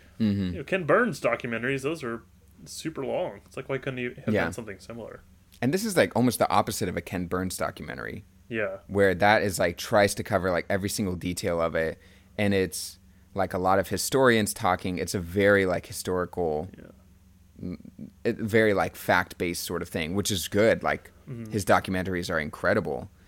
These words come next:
Speaker 1: But it just, li-, like, this seems much more, uh, just about, like, an overall story with no specifics. And
Speaker 2: Right.
Speaker 1: that's, like, the opposite of what he does.
Speaker 2: Yeah.
Speaker 1: Um,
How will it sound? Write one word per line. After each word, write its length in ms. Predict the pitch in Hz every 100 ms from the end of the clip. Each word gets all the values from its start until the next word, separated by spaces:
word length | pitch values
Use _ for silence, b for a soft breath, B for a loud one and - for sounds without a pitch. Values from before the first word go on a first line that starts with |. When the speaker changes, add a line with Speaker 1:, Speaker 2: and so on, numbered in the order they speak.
| b b -
Speaker 1:
But 360 | 95 98 90 -
it 140 | 107 87
just, 300 | 101 - 69
li-, 180 | 67 - - -
like, 240 | 107 90
this 140 | 117 -
seems 320 | 107 98 87
much 340 | 95 95 -
more, 420 | 98 90 90 85 - b b -
uh, 60 |
just 180 | 92 -
about, 200 | 95 90
like, 360 | 85 85 - - _ _ -
an 100 | 110
overall 320 | 107 101 90
story 320 | - 101 85
with 140 | 85 95
no 120 | 82
specifics. 840 | - 80 - - - - - - - -
And 120 | 98
Speaker 2:
Right. 60 | 90
Speaker 1:
that's, 100 | 92
like, 160 | 85 - _ _
the 100 | -
opposite 380 | 67 - - 80
of 80 | 76
what 140 | 80
he 60 | -
does. 320 | - 64 -
Speaker 2:
Yeah. 120 | 62 - -
Speaker 1:
Um, 340 | 92 82 82